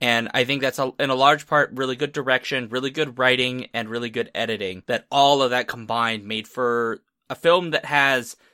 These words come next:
effectively three villains, and yet at no point feels bloated, nothing feels, eh, like, rushed, right? Everything seems to move apace at a, an appropriate speed. And I think one of the interesting things is, i-, in all talking about this, right, we're,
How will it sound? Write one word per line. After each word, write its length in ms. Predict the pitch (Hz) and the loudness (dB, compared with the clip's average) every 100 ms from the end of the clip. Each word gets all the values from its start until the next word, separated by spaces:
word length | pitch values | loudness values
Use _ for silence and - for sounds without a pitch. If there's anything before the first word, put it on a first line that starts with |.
| _ - | _ -10
effectively 760 | - 202 226 196 147 139 123 - _ - | 0 0 0 -6 -2 -2 -2 -6 _ -12
three 260 | 139 175 | -8 -6
villains, 760 | 156 147 139 104 95 101 - - _ _ - | -2 2 2 0 -6 -10 -12 -14 _ _ -4
and 200 | 127 131 | -2 0
yet 260 | 135 - - | -2 -2 -8
at 120 | 135 117 | -10 -4
no 180 | 127 | -4
point 240 | 139 175 160 | -4 -6 -4
feels 220 | 165 151 | -4 -4
bloated, 580 | 147 127 117 120 113 - _ | -2 -2 2 2 0 -8 _
nothing 440 | 113 110 - 151 | -4 -2 -2 -6
feels, 400 | 143 143 123 - - _ | -2 -2 -2 -8 -16 _
eh, 60 | 139 _ _ | -8 _ _
like, 200 | 131 123 101 107 | -4 -4 -4 -2
rushed, 520 | 113 139 - - - - - _ | 0 2 -2 -6 -12 -20 -20 _
right? 180 | 131 127 | -2 0
Everything 480 | 139 147 165 175 156 | 0 0 -2 -6 -8
seems 340 | 131 147 139 - | -6 -8 -8 -8
to 80 | |
move 300 | 131 127 123 | -6 -6 -4
apace 540 | 127 220 214 143 127 - | -6 -2 -2 0 -2 -4
at 120 | 139 | -2
a, 160 | 127 - | -2 -2
an 100 | 131 | -6
appropriate 640 | 123 - 117 123 117 - | -8 -6 -6 -6 -10 -8
speed. 560 | - - 208 180 110 104 - - - _ _ | -10 -8 -4 -4 -6 -10 -20 -20 -20 _ _
And 80 | 143 | 0
I 80 | 143 | 2
think 280 | 165 - - - | 0 -8 -10 -2
one 120 | 160 | 0
of 60 | |
the 120 | 143 151 | 2 -2
interesting 360 | 147 143 160 | -4 -6 -2
things 360 | 156 226 185 - | 0 0 -2 -6
is, 200 | 135 - | -8 -6
i-, 160 | 143 - - - | -10 -10 -16 -6
in 160 | 165 160 | 2 4
all 200 | 190 208 | 4 2
talking 400 | 202 185 165 139 | 2 2 2 -4
about 220 | 120 113 | -4 -4
this, 180 | 113 - | -6 -4
right, 140 | 117 | -4
we're, 300 | 113 127 127 | 0 0 0